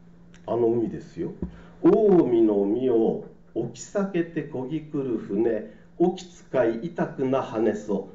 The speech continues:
へつかい痛くなはねそ、若草の妻の思うとり立つ。」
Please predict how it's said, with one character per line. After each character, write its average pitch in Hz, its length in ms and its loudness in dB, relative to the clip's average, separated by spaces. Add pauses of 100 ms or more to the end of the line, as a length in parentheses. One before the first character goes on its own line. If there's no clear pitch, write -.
(380)
へ 127 120 -2
つ - 180 -12
か 175 200 0
い 160 220 0
痛 190 240 -2
く - 180 -4
な 139 160 2
は 123 220 -4
ね 117 160 2
そ、 - 340 -2 (180)
若 190 340 2
草 - 280 -2
の 156 140 2
妻 170 380 0
の 127 280 2
思 165 560 0
う - 180 -12
と 151 120 -8
り 143 160 -12 (160)
立 107 160 -20
つ。」 - 260 -20